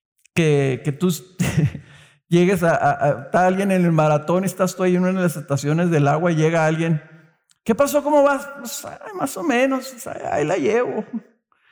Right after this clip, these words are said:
Y están todos corriendo, ¿verdad? Y ahí está, pues ahí, tú sabes, está duro esta cosa, ¿no? Pues sí. "Pues dale." No podemos ser cristianos que vivamos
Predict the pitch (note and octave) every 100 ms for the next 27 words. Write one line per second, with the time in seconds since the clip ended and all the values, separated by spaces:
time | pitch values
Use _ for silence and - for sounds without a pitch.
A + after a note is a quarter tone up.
0 | _ - F3 A3+ A3+ C4+ C4 A3+ G3+ G#3+
1 | C#4 C#4 A#3 A3 C4+ - - - - -
2 | A3 A3 B3+ B3 A3 B3+ C4 - - -
3 | B3 - - - - F#3+ F#3+ A#3+ G4+ G#3+
4 | F#3+ - - - - F#3+ - - - C#3+
5 | E3+ - - - D#4 A#3+ C#4+ F#4 G#4+ C5
6 | A4 F4+ D3+ - - - - - _ _
7 | _ _ _ _ _ _ _ _ _ _
8 | _ _ _ _ _ _ _ _ _ _
9 | _ _ F#3 _ _ _ _ _ _ _
10 | _ - D3 G#3+ C4 B3 A3+ B3+ A#3 -
11 | G3+ G3 G#3 G#3 - E3+ E3+ G3+ G#3+ -
12 | E3 D3 C3+ D3+ F#3+ F#3+ -